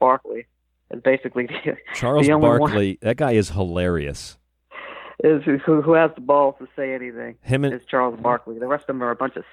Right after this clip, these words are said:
Speaker 1: sellout scumbags.
Speaker 2: I've, I've heard Shaquille O'Neal, they, they've gotten into it before on, like, the N B A on T N T,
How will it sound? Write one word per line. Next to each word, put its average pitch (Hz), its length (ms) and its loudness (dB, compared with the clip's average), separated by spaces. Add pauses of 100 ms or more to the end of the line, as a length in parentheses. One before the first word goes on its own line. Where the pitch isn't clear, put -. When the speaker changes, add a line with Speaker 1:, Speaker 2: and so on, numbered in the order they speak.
Speaker 1:
sellout 120 400 0 (380)
scumbags. 113 500 -4 (260)
Speaker 2:
I've, 123 200 -6
I've 147 180 -2
heard 185 160 0
Shaquille 135 400 -2
O'Neal, 110 320 2
they, 98 260 0
they've 101 160 -2
gotten 95 280 -2
into 90 260 -2
it 80 100 -4
before 85 380 -4
on, 82 80 -6
like, 80 180 -8
the 85 160 -8
N 87 140 -4
B 85 180 -2
A 85 140 -2
on 82 160 -6
T 90 180 -4
N 85 140 -4
T, 87 340 -4